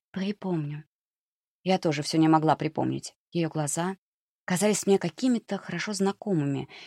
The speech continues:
и это её странное «р». Теперь-то я понимаю. И всё благодаря записям. Подумать только, в приютском платье, стриженная под мальчишку, она была вовсе на себя не похожая.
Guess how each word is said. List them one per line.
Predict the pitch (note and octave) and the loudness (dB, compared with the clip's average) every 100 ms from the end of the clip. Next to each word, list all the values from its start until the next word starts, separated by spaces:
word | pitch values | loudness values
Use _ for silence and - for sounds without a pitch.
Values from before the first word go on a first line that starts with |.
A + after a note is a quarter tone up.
| - | -2
и | G3+ | 2
это | G3+ F#3+ | 4 6
её | F#3+ | 4
странное | - F#3 F#3+ F#3+ F#3 F3+ F3 E3+ D#3+ _ _ - | 2 4 6 6 6 4 4 2 -4 _ _ -8
«р». | D3 D3+ F#3 G3+ _ _ _ _ _ _ _ _ _ | -6 -4 -8 -10 _ _ _ _ _ _ _ _ _
Теперь-то | - F3+ - F#3+ - F3+ | -8 -6 -2 -2 0 -2
я | E3 D#3+ | 0 -2
понимаю. | D3+ D3+ C#3+ C#3 C3+ _ _ _ _ _ - - | -2 -4 -4 -6 -10 _ _ _ _ _ -18 -4
И | G#3+ | 2
всё | G#3 - A3+ A#3 A#3 | 2 4 8 8 8
благодаря | F#3 F3+ E3+ E3+ E3+ G3 | 6 4 4 6 6 4
записям. | E3 G3 G3+ D#3 C#3+ C#3+ C#3 _ _ - | 4 0 0 -2 -4 -6 -8 _ _ 2
Подумать | A3 G3+ G#3+ E4+ F#4 E4 - | 6 8 8 8 8 4 4
только, | B3 E3+ - D3 C#3 _ | 4 4 0 -10 -12 _
в | - - | -20 2
приютском | A#3+ A#3+ G#3+ B3 - B3+ | 6 8 6 4 2 0
платье, | A#3+ F#3 D#3 - D#3 D#3 - - | 2 2 2 0 -6 -8 -14 -10
стриженная | - - A#3+ C#4 C#4 G3 E3 D#3 | -4 0 6 8 8 6 6 6
под | D3 B3 G#3 | 4 0 4
мальчишку, | A#3+ A#3 - E3+ - - E3 | 4 4 0 -2 -4 -6 -4
она | - G3+ G3+ | 4 6 6
была | G3 G#3 | 6 4
вовсе | F3 A3 A3 - | 4 4 4 4
на | E3+ F3 | 4 4
себя | F#3 F3+ | 2 2
не | F#3 E3 | 2 2
похожая. | F#3+ - G#3 F3+ C#3 B2 | -2 -4 -4 -2 -4 -8